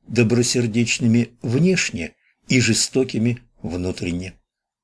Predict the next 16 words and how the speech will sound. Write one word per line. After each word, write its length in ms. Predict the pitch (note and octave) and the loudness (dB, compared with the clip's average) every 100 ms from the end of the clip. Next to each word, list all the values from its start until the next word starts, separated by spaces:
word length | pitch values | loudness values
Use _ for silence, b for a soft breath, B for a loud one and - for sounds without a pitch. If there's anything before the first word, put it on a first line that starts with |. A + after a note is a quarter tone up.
| _ _ _ | _ _ _
Будьте 420 | A2+ A#2+ B2 - | 0 2 2 0
открыты 460 | A2 - A2+ A2 A2 | -2 0 0 2 0
высшему 600 | G#2 D3+ - F2 E2 - _ _ | 0 -2 -4 -6 -8 -12 _ _
и 100 | B2+ | 0
закрыты 500 | A2+ G#2+ - A#2+ B2+ | 2 2 2 -2 -2
для 160 | A2 A2+ | 0 0
нечистых 560 | G2+ - G#2 - - - | 0 0 -2 -4 -4 -4
мыслей, 500 | F#2 F2+ - F2+ b b _ | -4 -4 -6 -8 b b _
и 100 | C3 | -2
тогда, 340 | A#2+ A2+ G#2 A2+ | 2 2 2 0
когда 300 | G#2+ F#2+ G2 | 0 0 2
вы 280 | G#2+ - - - | 2 0 -6 -4
укрепитесь 760 | A#2+ A#2 G#2+ G#2+ E3+ A#2 - | -2 2 0 0 -4 -2 -2
в 60 | F2+ | -2
этой 200 | F2 - | -6 -6
чистоте, 640 | - A2+ - G2 - F2+ | -4 -4 -4 -4 -4 -6